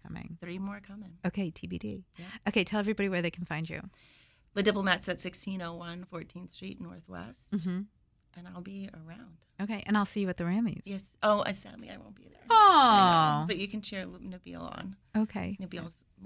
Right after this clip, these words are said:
Speaker 2: you know, nominated for Best Employee.
Speaker 1: Yes, I know, which is amazing.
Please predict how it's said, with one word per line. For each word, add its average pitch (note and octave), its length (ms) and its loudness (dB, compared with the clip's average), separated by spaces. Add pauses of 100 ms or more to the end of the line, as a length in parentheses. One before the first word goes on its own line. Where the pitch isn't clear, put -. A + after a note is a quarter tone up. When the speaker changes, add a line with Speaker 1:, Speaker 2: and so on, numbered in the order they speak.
(160)
Speaker 2:
you F#3 160 -14
know, F3 80 -10
nominated D#3 580 -8
for - 200 -18
Best - 300 -14
Employee. - 440 -16
Speaker 1:
Yes, G3 500 -2
I G3 120 4
know, F3 180 0
which - 220 -10
is G#3+ 100 -10
amazing. F#3 640 -4